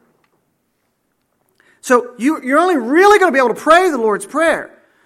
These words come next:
when we, when you recognize that, that I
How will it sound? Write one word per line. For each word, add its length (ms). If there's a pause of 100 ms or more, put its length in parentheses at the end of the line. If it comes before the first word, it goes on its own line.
(180)
when 200
we, 120
when 240
you 200
recognize 800
that, 440
that 340 (400)
I 680